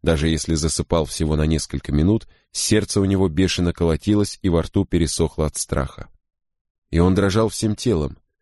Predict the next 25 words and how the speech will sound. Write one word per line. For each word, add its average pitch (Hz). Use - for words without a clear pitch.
но 98
скорее 117
от 117
холода, 80
нежели 78
от 78
страха -
или 98
воспоминания 78
о 71
страхе. -
Лёд 98
вскрылся 104
в -
части -
пролива 92
или 95
залива, 92
где 82
они 80
находились 80
семнадцатого 85
и 87
восемнадцатого 80
июля 95